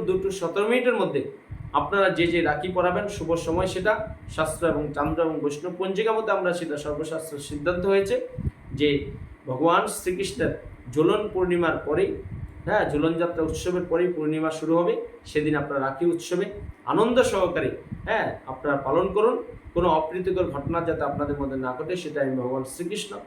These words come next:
শ্রীমতী রাধারানীর চরণে প্রার্থনা করি। আপনারা এই যে ভ্রাতৃত্ব বন্ধন, ভাই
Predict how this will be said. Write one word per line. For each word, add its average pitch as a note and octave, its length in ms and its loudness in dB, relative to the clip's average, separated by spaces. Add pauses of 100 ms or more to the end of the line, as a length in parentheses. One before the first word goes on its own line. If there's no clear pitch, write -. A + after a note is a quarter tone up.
(180)
শ্রীমতী D#3+ 340 -2
রাধারানীর E3+ 440 2
চরণে E3+ 300 2
প্রার্থনা D3+ 400 -2
করি। F3+ 220 0 (420)
আপনারা D3 360 2 (400)
এই C#3+ 80 -2
যে F3 100 6
ভ্রাতৃত্ব G#3 520 0
বন্ধন, D3 420 2 (600)
ভাই D#3 300 6